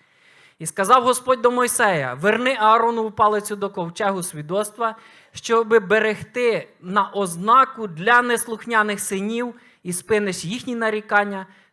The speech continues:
проти мене, щоби не повмирали вони». Якраз це була ознака. Сини Ізраїлеві, дивіться, палиця. Ви пам'ятаєте Датана, Авірона, Корея?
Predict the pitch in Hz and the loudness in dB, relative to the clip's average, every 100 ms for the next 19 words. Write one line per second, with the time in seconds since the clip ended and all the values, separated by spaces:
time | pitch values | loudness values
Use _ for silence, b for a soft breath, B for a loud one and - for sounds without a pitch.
0 | _ 165 165 156 170 180 170 - 165 143 | _ -8 -6 -4 -2 0 -2 -8 -12 -10
1 | 143 143 139 139 135 135 135 131 127 110 | -10 -12 -12 -8 -6 -6 -8 -10 -14 -16
2 | 131 _ _ _ _ _ _ _ 175 247 | -20 _ _ _ _ _ _ _ 0 2
3 | 269 - 247 262 262 247 220 240 214 135 | 4 4 4 6 8 6 6 6 6 2
4 | 120 - _ _ _ _ _ _ - 220 | -12 -14 _ _ _ _ _ _ -4 0
5 | 277 277 269 285 262 233 214 185 233 285 | 2 2 4 6 6 4 2 0 -2 0
6 | 240 226 254 240 156 - 113 - _ _ | 0 4 6 6 4 -6 -16 -20 _ _
7 | _ _ _ _ _ - 180 214 226 220 | _ _ _ _ _ -12 0 2 2 4
8 | 254 254 240 190 190 190 240 233 220 208 | 2 4 0 0 0 6 6 6 0 -2
9 | - 175 180 190 226 226 208 196 - _ | -6 -4 -2 2 4 4 2 0 -6 _
10 | _ _ _ _ _ _ _ _ 208 220 | _ _ _ _ _ _ _ _ 4 6
11 | 240 233 220 214 220 | 6 2 -4 -6 -14